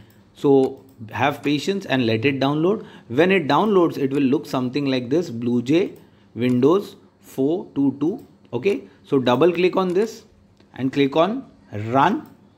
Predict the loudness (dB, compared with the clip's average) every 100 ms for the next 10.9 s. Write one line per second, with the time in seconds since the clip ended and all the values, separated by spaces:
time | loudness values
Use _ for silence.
0 | _ -20 _ _ _ -10 0 0 0 -8
1 | -20 -4 0 0 -2 -12 -20 _ 0 2
2 | 2 2 0 0 0 2 2 2 2 4
3 | 4 2 0 -2 2 0 -2 -18 -12 -6
4 | -4 -4 -8 -10 -20 _ _ -8 -4 0
5 | 2 2 0 -4 -4 0 0 0 -2 -8
6 | -12 -8 -2 -2 -4 -12 -16 -20 _ _
7 | _ _ -4 0 0 0 -6 -20 -20 _
8 | _ _ _ 2 2 2 0 0 2 0
9 | -2 -4 -4 -4 -4 -2 0 0 2 0
10 | 0 -2 0 2 2 2 2 0